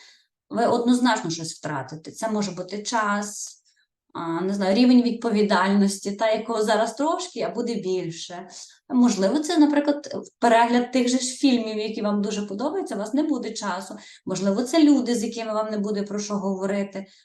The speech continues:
Можливо, ну, це спілкування з, там, з сім'єю, ви маєте можливість, ну, там, не знаю, наготувати шведський стіл,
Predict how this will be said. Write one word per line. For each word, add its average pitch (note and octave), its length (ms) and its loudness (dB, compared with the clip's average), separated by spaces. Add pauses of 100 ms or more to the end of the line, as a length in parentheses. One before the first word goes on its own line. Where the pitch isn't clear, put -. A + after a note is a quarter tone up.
Можливо, A#3+ 580 -4
ну, A#3+ 160 -4
це B3+ 180 -4
спілкування A#3+ 760 2
з, - 160 -10
там, G3 180 -2
з G3 120 -8
сім'єю, A#3 760 0 (280)
ви A3 140 -6
маєте A3 300 -4
можливість, G#3+ 580 -4
ну, A#3+ 400 -4
там, G3 260 0
не G#3 60 0
знаю, G3+ 380 -4
наготувати A3+ 560 -2
шведський A#3 460 -6
стіл, D#4+ 340 -4